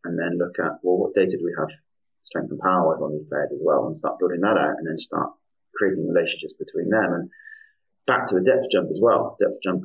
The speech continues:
was the strongest predictor in that Edinburgh group of defenders beaten, of meters made, of post contact meters, and stuff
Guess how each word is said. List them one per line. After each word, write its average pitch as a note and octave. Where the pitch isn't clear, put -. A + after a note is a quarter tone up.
was -
the -
strongest F#2+
predictor -
in -
that -
Edinburgh D#2
group C#2+
of D#2+
defenders F#2
beaten, F#2+
of D2+
meters E2+
made, E2+
of -
post -
contact -
meters, -
and -
stuff -